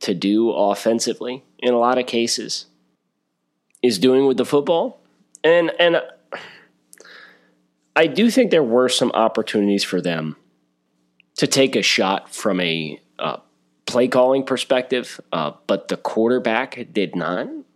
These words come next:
Uh, but the, again, the, there's no flow to anything that they're doing. They had almost double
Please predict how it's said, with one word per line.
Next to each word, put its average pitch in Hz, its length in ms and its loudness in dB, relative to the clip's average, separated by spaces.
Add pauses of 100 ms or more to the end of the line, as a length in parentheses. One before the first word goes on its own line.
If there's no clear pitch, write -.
(1120)
Uh, 64 240 -6 (300)
but - 220 -2
the, 110 220 0
again, 101 440 -2 (140)
the, 98 420 -2 (600)
there's 113 260 0
no 151 200 2
flow - 840 -6 (580)
to - 260 -4
anything 113 600 0 (240)
that 92 240 -4
they're 87 160 -2
doing. 73 440 -10 (1500)
They 208 240 4
had 190 500 0 (140)
almost 165 1040 0
double - 560 0